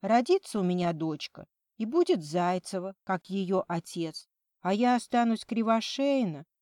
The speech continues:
будто вообще не при делах. Сегодня же скажу свое мнение Коле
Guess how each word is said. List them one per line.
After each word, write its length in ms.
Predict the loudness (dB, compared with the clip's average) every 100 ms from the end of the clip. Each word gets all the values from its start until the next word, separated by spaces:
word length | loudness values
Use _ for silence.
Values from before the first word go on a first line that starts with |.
| _
будто 440 | -4 -2 -2 -2 -2
вообще 540 | 0 -2 -4 -2 0
не 140 | 0 -2
при 180 | -6
делах. 480 | -8 -6 -6 -8 -10 _ _ _ -8
Сегодня 540 | 0 2 2 2 0
же 160 | -4 -8
скажу 400 | -6 -6 -4 -6
свое 340 | -2 -2 0
мнение 460 | 0 0 -2 -4 -6
Коле 440 | -2 0 0